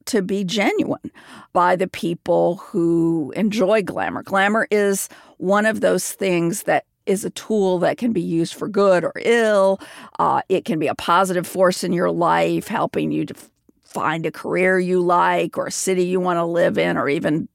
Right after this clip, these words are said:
like, uh, kitchen you <laughs> like, uh, but it can also be a negative, especially if you don't think about what's being edited out.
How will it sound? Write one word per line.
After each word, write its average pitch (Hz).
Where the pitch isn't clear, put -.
like, -
uh, 185
kitchen 220
you 202
<laughs> -
like, -
uh, 180
but 208
it 214
can 302
also 190
be 175
a 160
negative, 170
especially 170
if 170
you 165
don't 151
think 165
about 131
what's 147
being -
edited -
out. -